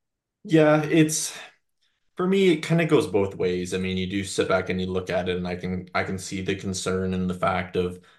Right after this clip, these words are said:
some people think maybe that's, quote unquote, some of the old Villa. Maybe you could also say as well, this isn't the complete, I mean, I mean, I think we all know this isn't the complete Emery side that I expect to probably see in the next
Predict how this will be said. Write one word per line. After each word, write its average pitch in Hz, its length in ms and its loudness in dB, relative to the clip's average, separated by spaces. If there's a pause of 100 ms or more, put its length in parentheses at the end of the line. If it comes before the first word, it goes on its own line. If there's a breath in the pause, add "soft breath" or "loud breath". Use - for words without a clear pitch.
(460 soft breath)
some 90 240 -4
people 90 260 -6
think 90 320 -6
maybe 90 260 -4
that's, 87 560 -6 (360)
quote 95 200 -2
unquote, 92 420 0
some 95 160 -2
of 92 60 -2
the 90 140 -4
old 92 400 0
Villa. 90 460 -2 (500)
Maybe 123 360 0
you 113 180 -2
could 113 120 0
also 107 280 2
say 101 300 0
as 95 180 -2
well, 95 540 -2 (760)
this 95 420 -8
isn't 92 320 -6
the 92 120 -4
complete, 92 460 -8
I 107 140 0
mean, 135 160 2
I 135 100 2
mean, 143 200 4
I 127 120 2
think 151 140 4
we 151 80 8
all 120 200 6
know 117 200 6
this 104 160 0
isn't 101 300 -8
the 95 100 -2
complete 98 420 -2
Emery 95 300 -2
side 92 380 0
that 90 240 0 (180 loud breath)
I 101 140 2
expect 92 380 -4
to - 40 -10
probably 90 200 -2
see 92 240 -4
in 92 80 -4
the 92 80 -4
next - 400 -8